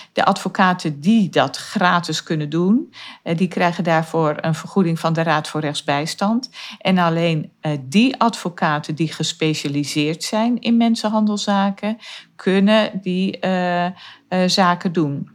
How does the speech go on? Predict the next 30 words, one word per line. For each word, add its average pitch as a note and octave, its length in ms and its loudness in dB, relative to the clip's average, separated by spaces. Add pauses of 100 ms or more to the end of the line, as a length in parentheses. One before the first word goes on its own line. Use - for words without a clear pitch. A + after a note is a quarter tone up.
(300)
En F3 140 -2
het E3+ 180 -2
kan F3+ 240 4
wel G3+ 240 4
zijn G3 260 4
dat F#3 180 -2
iemand F#3 320 0
bijvoorbeeld F3 480 -6
een E3+ 80 2
slachtofferaantekening D#3 1700 -2
heeft. E3 220 -4
Dus F#3+ 160 -4
dat E3+ 220 -4
hij D#3+ 260 -4
slachtoffers E3+ 720 -2
bijstaat D#3+ 600 0
en E3 140 -2
dan D#3+ 260 2
niet G3+ 260 4
alleen, E3 560 0 (1040)
eh, D#3+ 280 4
slachtoffers D#3+ 640 -2
van E3+ 180 -2
seksueel E3 640 0
geweld D#3 480 -2
of - 140 -8
andere E3 280 0
vormen E3+ 340 -2
van E3+ 220 -4
geweld. D#3+ 440 -4